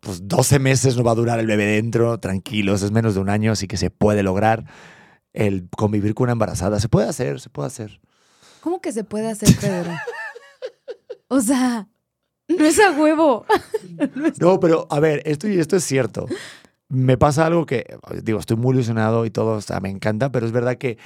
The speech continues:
Speaker 1: el proceso del hombre y la mujer lo vivimos muy diferente, el embarazo. A mí me, la conciencia de que van a ser el bebé, yo siento que es cuando ya te veo,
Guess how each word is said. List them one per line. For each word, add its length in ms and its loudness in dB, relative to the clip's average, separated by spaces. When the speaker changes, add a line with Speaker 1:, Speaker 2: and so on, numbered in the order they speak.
Speaker 1:
el 160 -6
proceso 340 0
del 280 0
hombre 240 0
y 40 -2
la 120 -2
mujer 280 -4
lo 100 -2
vivimos 340 -4
muy 140 -2
diferente, 380 -4
el 60 -2
embarazo. 560 -8
A 120 0
mí 140 2
me, 80 -2
la 180 2
conciencia 760 -2
de 160 -4
que 480 -8
van 460 -4
a 100 -2
ser 240 0
el 80 -2
bebé, 320 2
yo 160 0
siento 300 -4
que 80 -6
es 80 -10
cuando 280 -4
ya 240 -2
te 160 0
veo, 500 2